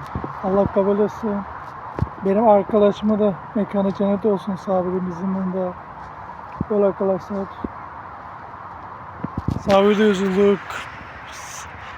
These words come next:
Sahibi zaten, biz zaten çok üzüldü zaten sahibi. Böyle arkadaşlar görün-, görüyoruz arkadaşlar. Böyle arkadaşlar bak. Sarı çiçekleri ektik arkadaşlar. Göreceğiz arkadaşlar.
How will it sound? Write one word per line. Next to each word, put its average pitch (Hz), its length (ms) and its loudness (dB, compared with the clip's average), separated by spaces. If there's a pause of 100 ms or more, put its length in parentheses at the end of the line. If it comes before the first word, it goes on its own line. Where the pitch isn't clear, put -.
Sahibi 190 500 4
zaten, 196 280 4
biz 196 80 0
zaten 190 220 2
çok 190 260 0
üzüldü 180 280 -2
zaten 175 280 -4
sahibi. 180 460 0 (1400)
Böyle 196 120 8
arkadaşlar 190 540 6
görün-, 208 260 6 (160)
görüyoruz 202 260 6
arkadaşlar. 190 560 0 (500)
Böyle 196 140 6
arkadaşlar 196 500 4
bak. 202 140 8 (720)
Sarı 196 220 4
çiçekleri 196 540 0
ektik 196 320 -2
arkadaşlar. 185 680 0 (200)
Göreceğiz 185 480 2
arkadaşlar. 180 560 -2